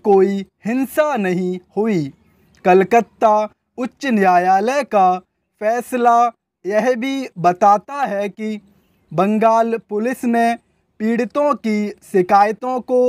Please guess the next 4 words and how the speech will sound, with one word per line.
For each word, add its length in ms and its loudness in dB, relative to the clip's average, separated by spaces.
सुनने 680 2
से 300 4
इनकार 580 2
किया। 400 0